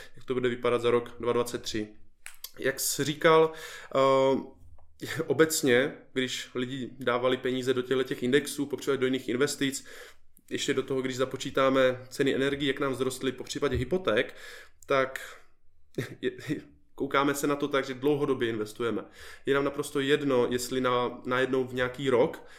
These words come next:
je něco o dvacet, třicet procent dole. Právě proto bychom této situace měli využít. Měli bychom mít nějaký jako v uvozovkách krizový plán, kdy vlastně víme, že pokud jsou trhy dole, tak o to víc do nich máme zainvestovat. Pokud máte nějakou věc,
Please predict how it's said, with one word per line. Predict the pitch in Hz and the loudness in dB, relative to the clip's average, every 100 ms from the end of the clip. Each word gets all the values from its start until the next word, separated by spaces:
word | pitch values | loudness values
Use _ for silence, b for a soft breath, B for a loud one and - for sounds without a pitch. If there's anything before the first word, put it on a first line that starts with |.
| b | b
je | 127 127 120 | 2 2 0
něco | - 123 131 | -2 -2 -2
o | 120 | -2
dvacet, | 123 127 - 123 151 | 0 -2 0 0 0
třicet | - - - 131 | -4 -4 -4 -4
procent | 127 - 139 | -4 -2 0
dole. | 131 117 110 - b b b - | 2 2 2 -4 b b b -2
Právě | 131 170 170 | 2 4 2
proto | 170 170 | 0 -2
bychom | 160 170 | -2 -2
této | 160 165 160 | 0 0 -2
situace | 156 165 160 160 | -2 0 2 4
měli | 160 214 | 4 4
využít. | 170 127 117 107 123 | 4 0 -2 -4 -2
Měli | 185 | 0
bychom | 185 170 170 | 0 0 2
mít | 160 156 156 - | 4 2 0 -8
nějaký | - 120 127 | -8 -4 -4
jako | 120 | -6
v | 113 - | -10 -6
uvozovkách | 123 123 120 113 | -6 -2 -4 -2
krizový | 127 127 143 | -2 0 -2
plán, | 135 123 120 156 B B B | 0 2 2 0 B B B
kdy | 127 127 | -6 -4
vlastně | 135 143 | -2 -4
víme, | 131 139 135 | -2 -2 -2
že | 135 | -2
pokud | 151 143 139 | -6 -6 -4
jsou | 139 | -4
trhy | 127 139 143 | -2 -2 0
dole, | 127 120 117 - | 2 2 0 -4
tak | 113 - | -6 -6
o | 110 | -4
to | 147 | 0
víc | 127 120 | 0 0
do | 127 | -2
nich | 123 | -2
máme | 127 123 | -2 -2
zainvestovat. | 120 127 120 - 107 - - - - | 0 -2 -2 -4 -6 -6 -14 -20 -8
Pokud | 147 147 143 | -6 -4 0
máte | 139 143 | 0 0
nějakou | 139 139 131 | -2 -2 0
věc, | 127 120 - | 2 2 0